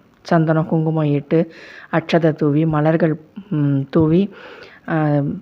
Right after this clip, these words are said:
எல்லா சகஸ்ரநாமம், அஷ்டோத்திரம் இதெல்லாம் சொல்லி தூப தீப ஆராதனை காமிச்சு நைவேத்தியம் பண்ணி நமஸ்காரம் பண்ணி பிரதட்சணம் பண்ணா என்ன பலன்கள் கிடைக்குமோ அந்த பலன்கள் இந்த ஸ்லோகத்தை நம்ம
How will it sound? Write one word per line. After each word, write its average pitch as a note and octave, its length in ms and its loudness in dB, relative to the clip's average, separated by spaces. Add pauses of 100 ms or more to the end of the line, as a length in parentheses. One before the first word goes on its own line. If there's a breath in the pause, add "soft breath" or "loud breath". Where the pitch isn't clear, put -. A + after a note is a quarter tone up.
(120)
எல்லா E3 440 2 (160)
சகஸ்ரநாமம், D#3 760 2
அஷ்டோத்திரம் D#3+ 480 0
இதெல்லாம் D3+ 260 2
சொல்லி E3 580 0
தூப E3 320 2
தீப D#3+ 280 0
ஆராதனை D#3 520 0 (320)
காமிச்சு D#3 540 0 (540 loud breath)
நைவேத்தியம் E3 560 4
பண்ணி D#3 320 0
நமஸ்காரம் D#3 580 0
பண்ணி D#3 200 -2
பிரதட்சணம் D#3+ 520 -2
பண்ணா D#3 220 -2
என்ன E3 500 0
பலன்கள் E3 480 0
கிடைக்குமோ D#3 640 -2 (320 loud breath)
அந்த F3 380 0
பலன்கள் D#3 420 -2
இந்த D#3+ 360 -2
ஸ்லோகத்தை D#3+ 440 -2
நம்ம F3 300 -2